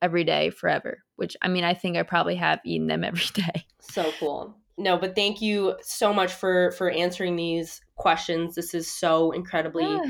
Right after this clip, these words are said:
Speaker 2: insightful. I think, you know, you're, you're off to incredible things, and I love how you're
Speaker 1: Thank you.
Speaker 2: Yeah, and you're incorporating your family members. I know, um,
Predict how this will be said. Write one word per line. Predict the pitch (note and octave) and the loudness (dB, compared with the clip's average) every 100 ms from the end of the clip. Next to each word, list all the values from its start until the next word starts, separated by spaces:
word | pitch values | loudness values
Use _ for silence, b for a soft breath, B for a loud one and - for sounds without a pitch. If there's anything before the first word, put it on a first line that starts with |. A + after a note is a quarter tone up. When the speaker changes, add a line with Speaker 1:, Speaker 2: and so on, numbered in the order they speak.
| A#3+ B _ - | -6 B _ -6
Speaker 2:
insightful. | F#3+ - F3+ - F3+ E3+ E3+ | -6 2 2 4 2 4 4
I | - | 2
think, | F3+ G3 F#3+ - b b b - | 0 -2 -4 -8 b b b -2
you | |
know, | F#3 E3+ D#3+ | 2 4 4
you're, | F3 E3+ E3+ D#3+ | 4 4 4 2
you're | F3 F3 | 2 4
off | E3+ E3+ | 4 2
to | - F3 - | -2 -6 -4
incredible | F3 F3 E3+ E3+ E3 | -6 -2 -2 0 -2
things, | E3 D#3+ D#3+ E3 | -2 -2 0 -2
and | D#3+ | -2
I | D#3 | -2
love | D#3+ D#3 D3+ | 0 0 0
how | E3+ | -2
you're | E3+ E3 D#3 D3+ D3 D3+ B B | -2 -2 0 0 0 -2 B B
Speaker 1:
Thank | D4 E4+ - | -12 -12 -10
you. | A#3 G#3+ G#3 | -6 -4 2
Speaker 2:
Yeah, | A#3+ C#4+ G3+ | 4 6 6
and | F#3 | 4
you're | G3 G3 | 2 2
incorporating | F#3+ F#3 G3+ F#3+ F#3+ F#3 F3 | 2 0 0 0 0 2 2
your | F3 E3 D#3 - | 2 0 0 -4
family | - B3 B3 B3+ | -4 0 2 2
members. | B3 A3+ A3 G#3 F#3+ | 2 2 4 2 2
I | F3+ F3+ | 2 2
know, | F3 E3+ E3+ E3 | 2 2 2 2
um, | E3+ E3 D#3 D3+ | 0 -2 -2 -6